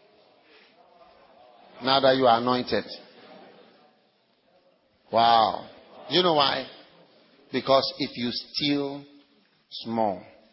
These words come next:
anointing brings money, pa. Anointing.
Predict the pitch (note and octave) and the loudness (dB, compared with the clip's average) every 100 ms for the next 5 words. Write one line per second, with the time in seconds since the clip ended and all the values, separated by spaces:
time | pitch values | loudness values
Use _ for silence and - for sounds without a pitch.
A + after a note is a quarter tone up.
0 | _ _ - C3+ B2+ D3 F#3+ F#3+ F3+ D3+ | _ _ -18 -8 -4 -2 -2 -2 -2 -2
1 | D#3 C3+ C3+ B2+ G#2+ - G2+ F#2 F2 - | -2 -2 -2 -2 -2 0 0 0 -2 -8
2 | - _ _ _ - F#2+ A#2+ A2+ G2+ E2+ | -16 _ _ _ -12 -2 -2 -2 -8 -12